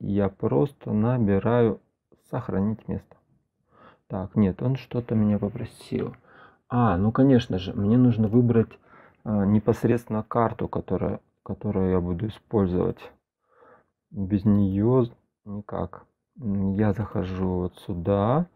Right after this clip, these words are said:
Троицк, лицей номер тринадцать, и «Сохранить место». Все, место импортировано, как вы видите, он его обозначил на карте. А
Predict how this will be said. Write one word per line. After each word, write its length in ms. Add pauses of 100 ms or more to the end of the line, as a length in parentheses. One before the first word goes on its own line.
(400)
Троицк, 540
лицей 560 (140)
номер 460
тринадцать, 640 (200)
и 100
«Сохранить 600
место». 380 (1500)
Все, 320
место 540 (100)
импортировано, 800
как 240
вы 120
видите, 480 (120)
он 220
его 140
обозначил 760 (580)
на 220
карте. 500 (420)
А 240